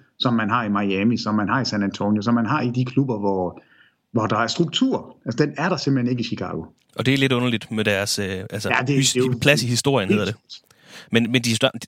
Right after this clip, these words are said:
Speaker 2: det sjove er, at de her historier kommer ud på trods af, at Bulls jo faktisk startede to tusind og sytten godt. De vinder over,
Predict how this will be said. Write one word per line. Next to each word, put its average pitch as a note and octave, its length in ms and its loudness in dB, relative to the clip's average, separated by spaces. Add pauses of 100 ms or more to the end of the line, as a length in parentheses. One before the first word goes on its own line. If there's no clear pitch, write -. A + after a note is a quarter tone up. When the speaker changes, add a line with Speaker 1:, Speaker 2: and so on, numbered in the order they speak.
Speaker 2:
det A#2+ 100 2
sjove D3 280 4
er, C3 60 2
at - 160 -6
de C#3+ 60 0
her C#3 60 2
historier B2+ 300 0
kommer A#2 220 0
ud C#3 60 0
på B2+ 140 -2
trods E3 300 0
af, D3+ 60 2
at G2+ 140 0
Bulls B2+ 200 0
jo A#2+ 60 -4
faktisk G#2+ 200 0
startede C#3 320 2
to C3+ 100 0
tusind B2 160 -4
og A2+ 60 -2
sytten C3+ 240 -2
godt. A#2+ 220 0
De - 100 -6
vinder D#3 180 0
over, A2 240 0